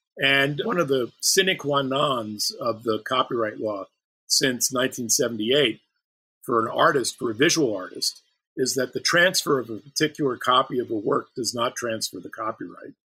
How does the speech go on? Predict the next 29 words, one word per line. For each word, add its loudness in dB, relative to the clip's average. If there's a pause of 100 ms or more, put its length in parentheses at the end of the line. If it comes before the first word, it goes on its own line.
(140)
or 2
any 4
rights 4
under -6
copyright. -14 (440)
And, 4 (220)
you 0
know, 0
there's 0
only -2 (280)
a -4
small 2
exception 0 (320)
with -4
respect 0
to -6
public 0
display, 0 (380)
but -10
that 2
public 2
display 2
is 0
not -2
permitted 0
even -2
on -4
the -4
internet, -4